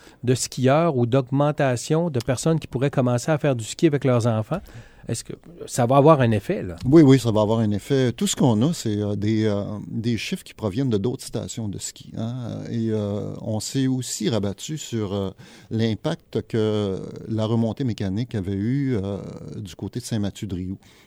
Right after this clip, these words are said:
Speaker 2: derrière Trois-Pistoles. Et, euh, eux, ils se sont aperçus que dès la première, dès l'annonce, même pas lors de l'année de l'implantation,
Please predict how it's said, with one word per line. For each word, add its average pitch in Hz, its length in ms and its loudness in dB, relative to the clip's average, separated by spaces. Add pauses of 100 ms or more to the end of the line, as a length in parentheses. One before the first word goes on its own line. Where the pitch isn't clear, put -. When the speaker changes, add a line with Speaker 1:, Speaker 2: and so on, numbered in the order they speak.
(180)
Speaker 2:
derrière 101 420 -4
Trois-Pistoles. 107 600 -8 (720)
Et, 110 220 2
euh, 107 420 2 (520)
eux, 160 80 4
ils 190 60 0
se - 100 -6
sont 135 200 -2
aperçus 117 580 -4
que 104 460 -2 (100)
dès 110 360 0
la 131 140 0
première, 120 600 -2 (580)
dès 151 260 0
l'annonce, 131 840 0
même 120 220 2
pas 175 220 -4
lors 120 320 2
de 113 120 0
l'année 113 540 2
de 107 80 -2
l'implantation, 104 760 -2